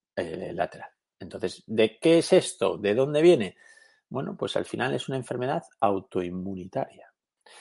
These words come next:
Recordad lo que habías dicho. Las vacunas hay que probarlas y testarlas a largo porque a veces pueden aparecer este tipo de cosas,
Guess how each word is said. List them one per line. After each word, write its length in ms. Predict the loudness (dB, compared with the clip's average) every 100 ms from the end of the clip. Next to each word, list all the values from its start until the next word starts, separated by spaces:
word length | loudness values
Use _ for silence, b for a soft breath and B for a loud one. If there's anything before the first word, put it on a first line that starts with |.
| B B B -12
Recordad 320 | 2 8 8
lo 120 | 8
que 80 | 6
habías 240 | 6 2
dicho. 320 | -4 -12 -18 -6
Las 480 | 0 4 4 2
vacunas 720 | -4 0 0 0 -2 -10 -14 -10
hay 100 | -8
que 140 | -4 -4
probarlas 520 | 0 2 2 -2 -6
y 60 |
testarlas 640 | -8 -2 0 0 -2 -8 -10
a 140 | -4
largo 480 | 2 2 2 -6 -10
porque 240 | -12 -8 -6
a 20 |
veces 280 | -4 -4 -2
pueden 240 | -2 -2
aparecer 560 | -4 -4 -4 -2 -2 -2
este 280 | -12 -10 -10
tipo 280 | -8 -4
de 100 | -2
cosas, 520 | 2 0 -2 -16 -18